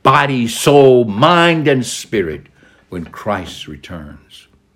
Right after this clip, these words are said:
Listen to First John three two. "Beloved, we're God's children now, and what we shall be has not yet appeared, but we know that when he appears, we shall be like him because we shall see him as he is."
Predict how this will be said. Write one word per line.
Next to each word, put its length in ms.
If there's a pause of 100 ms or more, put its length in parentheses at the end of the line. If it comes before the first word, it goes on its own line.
(460)
Listen 280
to 40
First 300
John 260
three 220
two. 180
"Beloved, 500 (720)
we're 140
God's 380
children 400
now, 420 (560)
and 180
what 180
we 100
shall 260
be 140
has 200
not 320
yet 240
appeared, 440
but 240
we 320
know 420
that 180
when 160
he 140
appears, 560 (360)
we 160
shall 200
be 140
like 360
him 180
because 460
we 140
shall 280
see 340
him 360 (640)
as 180
he 260
is." 340